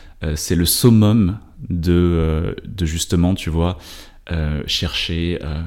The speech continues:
à se faire valider et peut-être être trop dans une compétition,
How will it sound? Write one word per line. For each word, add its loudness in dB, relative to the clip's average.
à -8
se -8
faire -6
valider 0
et -6
peut-être -8
être -8
trop 0
dans 0
une -4
compétition, -4